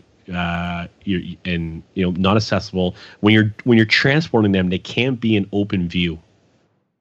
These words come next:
They can't be, like, easily viewed. Like, if you stepped out and went to, like, you, you just walk, like, you have your shotgun, you're going hunting, you go into, walk into Albert's, go pick up a couple shells. The guns in your car cannot be easily seen.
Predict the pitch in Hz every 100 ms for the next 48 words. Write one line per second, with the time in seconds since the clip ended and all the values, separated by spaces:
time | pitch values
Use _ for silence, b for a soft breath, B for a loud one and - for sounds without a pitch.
0 | _ 98 - 143 143 123 107 104 117 120
1 | 110 98 85 92 80 - B B 104 107
2 | 160 170 - - - 135 123 123 110 107
3 | 107 110 101 95 - 101 85 95 110 104
4 | 98 113 110 107 - 95 101 98 104 95
5 | 90 - 98 - 101 95 b b b 90
6 | 92 85 90 92 87 - B 92 90 92
7 | 92 92 85 82 92 85 78 85 87 -
8 | 82 82 - 82 - 87 82 104 - b
9 | b b b b b 95 110 120 113 117
10 | 104 104 98 95 98 - 87 90 90 -
11 | 90 85 82 _ _ _ - 101 82 82
12 | 78 85 76